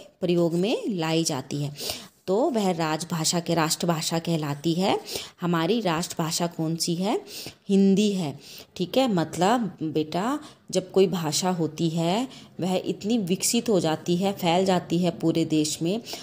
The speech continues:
अब देखिए, आप अपने घर में दूसरी भाषा बोलते होंगे, जो आप लोगों की अपनी भाषा है, बोली है, है ना, आप लोगों के मम-, ठीक है। लेकिन जैसे ही हम लोग बाहर जाते हैं,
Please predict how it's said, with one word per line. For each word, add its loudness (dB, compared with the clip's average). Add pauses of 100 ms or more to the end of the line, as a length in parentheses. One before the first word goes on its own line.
(120)
अब -2
देखिए, 0 (340)
आप 0
अपने 2
घर 0
में 4
दूसरी 0
भाषा 2
बोलते 2
होंगे, 2
जो 2
आप 2
लोगों 2
की -6
अपनी 0
भाषा -2
है, 0
बोली 2
है, -2
है -2
ना, 2
आप -2
लोगों 2
के -4
मम-, -2 (520)
ठीक 2
है। 6
लेकिन 6
जैसे 4
ही 4
हम 2
लोग 2
बाहर 2
जाते 0
हैं, -2